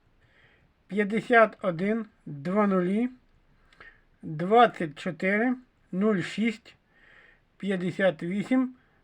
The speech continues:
сорок один. Це карта банку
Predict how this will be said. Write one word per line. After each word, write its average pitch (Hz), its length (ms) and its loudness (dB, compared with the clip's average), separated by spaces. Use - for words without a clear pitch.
сорок 180 460 0
один. 160 360 -2
Це 190 200 -2
карта 202 460 2
банку 175 600 -2